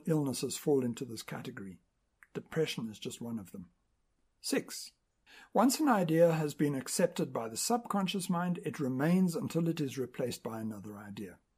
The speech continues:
The corollary is, the longer an idea remains, the more opposition there is to replace it with a new idea.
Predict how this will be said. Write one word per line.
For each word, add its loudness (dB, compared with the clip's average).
The -4
corollary 4
is, -10
the -2
longer 6
an 4
idea 2
remains, 2
the -2
more 2
opposition -2
there -4
is -10
to -6
replace -8
it -14
with -14
a -8
new -2
idea. -12